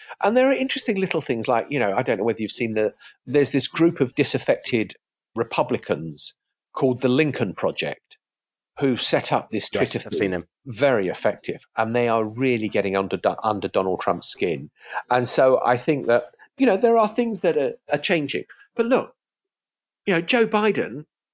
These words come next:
Speaker 1: is an old man. If he wins the election, he will go in to the White House next January older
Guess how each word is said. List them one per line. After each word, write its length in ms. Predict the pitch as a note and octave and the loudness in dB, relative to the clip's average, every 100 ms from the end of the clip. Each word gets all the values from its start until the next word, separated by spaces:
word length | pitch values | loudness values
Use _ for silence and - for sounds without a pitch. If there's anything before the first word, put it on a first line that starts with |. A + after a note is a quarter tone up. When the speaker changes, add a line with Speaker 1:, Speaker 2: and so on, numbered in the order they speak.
| _ _ _ _ | _ _ _ _
Speaker 1:
is 160 | G3+ G3+ | 0 2
an 100 | G3+ | 4
old 220 | G#3+ G3+ | 4 2
man. 360 | A#3 A#3+ F#3 - _ _ _ _ _ _ - | 2 0 -2 -8 _ _ _ _ _ _ -6
If 140 | E3 | -2
he 160 | A3+ B3+ | 2 2
wins 340 | B3+ B3 A3+ | 2 2 0
the 120 | - A3+ | 2 4
election, 600 | G3 - - G2 A2 D#3 _ _ _ _ _ | 4 0 -2 -4 -6 -10 _ _ _ _ _
he 180 | - F#3+ | 0 2
will 180 | A#3 B3+ | 2 0
go 300 | B3 G#3 G3 | 2 4 4
in 460 | F#3+ D3+ C#3+ D#3+ E3+ _ _ _ - | 2 0 0 -4 -10 _ _ _ -4
to 240 | - F3+ | 0 2
the 80 | F#3 | 2
White 280 | E3+ C3 - | 2 0 0
House 500 | A#2+ C3 D3 - - _ _ _ _ _ _ _ _ | 0 -2 -2 -4 -6 _ _ _ _ _ _ _ _
next 320 | A#2+ D3+ - | -4 -2 -2
January 640 | - E3 C#3 A#2 F#2+ A2 B2 _ _ _ _ _ _ - | 0 0 0 0 0 0 -4 _ _ _ _ _ _ 2
older 640 | F3+ G3 E3 C3 B2+ F#3+ | 4 4 2 2 2 0